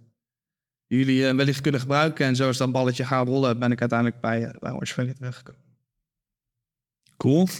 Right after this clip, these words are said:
Speaker 2: Ja, en wat maakte dat je voor Orange Valley koos en niet voor een van de andere bureaus?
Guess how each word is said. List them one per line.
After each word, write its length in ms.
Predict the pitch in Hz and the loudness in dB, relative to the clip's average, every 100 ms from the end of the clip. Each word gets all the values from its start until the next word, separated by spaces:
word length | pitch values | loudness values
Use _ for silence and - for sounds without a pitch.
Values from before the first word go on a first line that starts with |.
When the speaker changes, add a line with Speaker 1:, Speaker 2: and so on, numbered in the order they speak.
| - - - | -14 -20 -8
Speaker 2:
Ja, 200 | - 127 | 0 0
en 160 | 143 135 | 2 2
wat 140 | 127 | 2
maakte 460 | 135 135 131 131 131 | 2 2 0 0 2
dat 180 | 123 120 | 2 0
je 80 | 123 | -2
voor 280 | 127 127 | 0 2
Orange 360 | 127 131 135 131 | 2 2 2 0
Valley 300 | 135 135 127 | 0 2 2
koos 340 | 131 127 127 | 2 2 2
en 100 | 131 | 2
niet 160 | 127 127 | 2 2
voor 120 | 127 | 0
een 140 | 123 123 | 0 0
van 120 | 127 | 0
de 60 | |
andere 680 | 120 131 135 135 139 139 139 | 2 2 2 0 0 0 0
bureaus? 440 | 135 139 165 - | 0 0 -2 -4